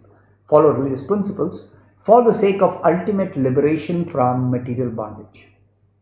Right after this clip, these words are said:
So Sanatana Dharma is ultimately, uh, whatever activity we perform in, uh,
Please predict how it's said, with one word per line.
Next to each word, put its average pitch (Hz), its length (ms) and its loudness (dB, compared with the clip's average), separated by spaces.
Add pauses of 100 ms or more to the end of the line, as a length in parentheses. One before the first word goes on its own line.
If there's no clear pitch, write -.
(380)
So - 480 0
Sanatana 220 720 4
Dharma 151 600 2 (380)
is 135 420 -4
ultimately, 165 1000 -2 (460)
uh, 117 300 -4 (320)
whatever 202 760 4
activity 180 640 -2
we 139 120 -2
perform 143 1080 -2 (800)
in, 156 500 -2 (800)
uh, 117 300 -6